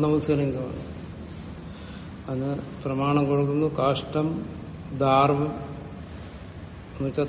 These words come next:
ദാരു, ഇന്ധനം, തു ഏത, ഇദ്മം ഏത സമിത് സ്ത്രീയാം, അമരകോശത്തിൽ കൊടുത്തിട്ടുണ്ട്.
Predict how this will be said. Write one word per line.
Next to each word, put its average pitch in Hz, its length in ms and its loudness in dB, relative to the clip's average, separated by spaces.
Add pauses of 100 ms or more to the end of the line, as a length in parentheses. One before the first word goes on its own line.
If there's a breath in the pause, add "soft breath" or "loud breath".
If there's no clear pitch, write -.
(100)
ദാരു, 127 320 4 (300)
ഇന്ധനം, 127 420 0 (420)
തു 165 100 -2 (300)
ഏത, 127 180 -2 (1300 loud breath)
ഇദ്മം 139 340 2 (420)
ഏത 127 160 2 (380)
സമിത് 135 380 0
സ്ത്രീയാം, 135 480 2 (920)
അമരകോശത്തിൽ 135 640 0
കൊടുത്തിട്ടുണ്ട്. 123 540 -6